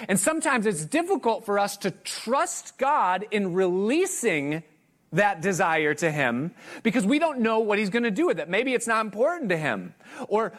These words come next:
maybe it's gonna change me if he changes it, because this drive in this direction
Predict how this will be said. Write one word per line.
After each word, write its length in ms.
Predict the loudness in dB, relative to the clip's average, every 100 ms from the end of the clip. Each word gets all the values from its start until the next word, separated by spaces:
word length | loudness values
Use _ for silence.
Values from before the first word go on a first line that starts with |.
| -4
maybe 360 | 0 0 0
it's 100 | 0
gonna 240 | 0 0 0
change 840 | -2 -6 -4 0 0 2 2 2
me 540 | 2 2 2 0 -2 0
if 160 | -2 0
he 180 | -2
changes 600 | -2 -4 -2 0 0 0
it, 200 | 0 0
because 340 | -2 -2 -2 0
this 220 | 0 0
drive 720 | -6 -4 -2 0 2 0 -2
in 160 | -2 -2
this 160 | -2
direction 640 | -2 0 2 0 -2 -2